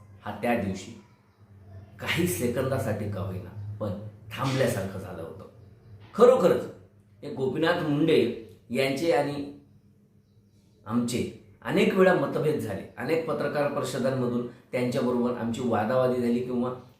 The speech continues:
प्रश्नाला उपप्रश्न, प्रतिप्रश्न केल्यामुळं ते कधीकधी थोडेफार वैतागले देखील असतील, संतापले देखील असतील, पण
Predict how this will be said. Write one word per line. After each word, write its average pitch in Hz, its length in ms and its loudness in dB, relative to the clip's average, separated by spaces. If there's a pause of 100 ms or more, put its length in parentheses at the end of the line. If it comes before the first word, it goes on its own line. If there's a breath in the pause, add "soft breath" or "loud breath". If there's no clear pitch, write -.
प्रश्नाला 143 480 0
उपप्रश्न, 127 680 -2 (260)
प्रतिप्रश्न 127 680 -4
केल्यामुळं 120 480 2 (280)
ते 151 120 -6
कधीकधी 143 520 -2 (240)
थोडेफार 135 340 0
वैतागले 113 520 0
देखील 95 300 -4
असतील, 113 280 -8 (280)
संतापले 117 440 -2
देखील 90 240 -8
असतील, - 240 -18 (140)
पण 139 160 2